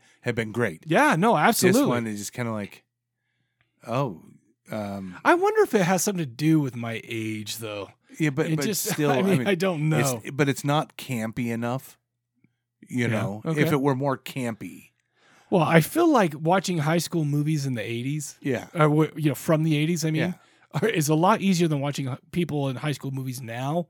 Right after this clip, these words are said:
Speaker 1: Oh, yeah.
Speaker 2: Because it's
Speaker 1: Yeah.
Speaker 2: like they seem like little kids. Maybe it's 'cause they had thirty-year-olds playing it back
Speaker 1: Right,
Speaker 2: in those
Speaker 1: right.
Speaker 2: days.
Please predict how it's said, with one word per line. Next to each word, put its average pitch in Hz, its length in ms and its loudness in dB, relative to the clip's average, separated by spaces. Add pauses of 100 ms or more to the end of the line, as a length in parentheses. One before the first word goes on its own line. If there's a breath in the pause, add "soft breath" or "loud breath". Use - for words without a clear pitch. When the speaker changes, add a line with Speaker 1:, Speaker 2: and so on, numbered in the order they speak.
Speaker 1:
Oh, 123 280 0
yeah. 208 220 -12
Speaker 2:
Because 180 340 8
it's 160 140 2
Speaker 1:
Yeah. 175 60 4
Speaker 2:
like 170 140 0
they 165 120 2
seem 254 440 0
like 120 180 -4
little 160 300 -4
kids. 247 360 -2
Maybe 135 240 0
it's 156 100 -4
'cause 170 140 -4
they 170 120 -2
had 175 300 -4
thirty-year-olds 120 680 -6
playing 113 340 -10
it 113 140 -8
back 120 140 0
Speaker 1:
Right, - 100 -12
Speaker 2:
in 117 60 -12
those 120 80 -6
Speaker 1:
right. 113 120 0
Speaker 2:
days. 85 80 -12